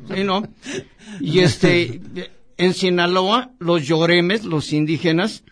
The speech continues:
Speaker 1: hacen magnífica representación del Sábado de Gloria. Allá ellos, el Sábado de Gloria es lo que representan. En la época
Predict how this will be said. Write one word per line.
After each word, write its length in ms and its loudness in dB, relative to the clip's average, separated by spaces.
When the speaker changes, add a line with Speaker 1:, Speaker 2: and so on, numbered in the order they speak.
Speaker 1:
hacen 340 0
magnífica 640 2
representación 840 -2
del 200 -2
Sábado 540 -4
de 140 -2
Gloria. 500 -2
Allá 320 -2
ellos, 420 -4
el 140 -12
Sábado 260 -6
de 140 0
Gloria 360 -2
es 140 -4
lo 160 -8
que 120 -8
representan. 720 -8
En 140 -4
la 100 -2
época 540 -4